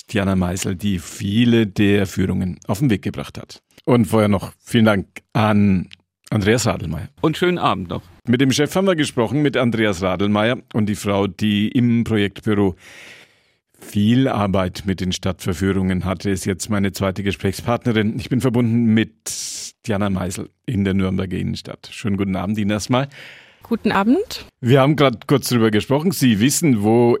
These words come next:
Speaker 1: in Nürnberg die Hexen sind, bezieh-, <laughs> beziehungsweise die Hexenkräuter zu finden sind.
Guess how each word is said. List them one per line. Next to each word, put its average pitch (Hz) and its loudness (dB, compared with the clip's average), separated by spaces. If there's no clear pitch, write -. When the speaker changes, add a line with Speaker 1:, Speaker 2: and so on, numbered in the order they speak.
Speaker 1:
in 107 4
Nürnberg 107 4
die 98 0
Hexen 104 -2
sind, 123 2
bezieh-, 107 -2
<laughs> - -20
beziehungsweise 107 2
die 95 -2
Hexenkräuter 98 -4
zu - -10
finden 92 -6
sind. - -12